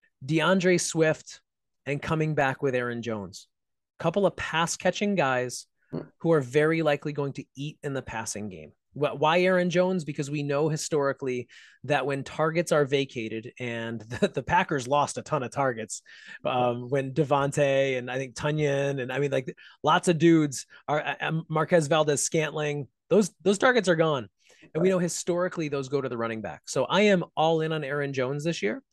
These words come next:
Speaker 2: Hmm.
Speaker 1: He's, uh, going, uh, the two eight. That's his current A D P, eighth pick of the second round. And, uh, if you can scoop him up a little bit, it might feel like a little bit of a reach. But I think a guy like Aaron Jones, a guy,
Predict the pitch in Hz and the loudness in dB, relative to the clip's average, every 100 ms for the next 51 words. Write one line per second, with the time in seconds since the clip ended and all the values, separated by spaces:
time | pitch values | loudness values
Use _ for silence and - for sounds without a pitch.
0 | - 156 156 - 156 131 - 139 127 127 | -12 -10 -10 -4 -2 -2 -4 -2 -2 0
1 | 151 151 151 143 139 - 139 - 196 165 | 2 2 -2 -6 -6 -6 -8 -2 -2 0
2 | 151 196 - - - - - 151 127 - | -2 -4 -6 -12 -12 -12 -8 -8 -10 -14
3 | - 170 156 - 156 151 143 156 185 196 | -4 -2 -2 -4 -6 -6 -6 -6 -6 -8
4 | _ - _ 139 151 - 156 143 143 131 | _ -20 _ -6 -6 -4 -4 -2 -2 -2
5 | 156 147 120 131 156 214 - - - - | -2 -2 -4 -2 -2 -2 -6 -20 -20 -6
6 | 143 147 143 139 151 139 202 233 208 - | -2 2 2 2 0 2 0 2 0 0
7 | 214 196 185 175 170 170 208 226 151 143 | -2 0 0 2 2 2 0 -2 -4 -6
8 | - 165 170 175 180 175 175 180 170 170 | -6 2 4 4 2 0 0 0 0 -2
9 | 185 208 - - - - - 165 165 - | -2 -4 -10 -14 -20 -8 -2 0 0 2
10 | 196 175 165 151 165 156 156 151 147 143 | 0 2 2 2 2 0 0 -2 -2 -2
11 | 151 160 147 143 | -2 -2 -4 -6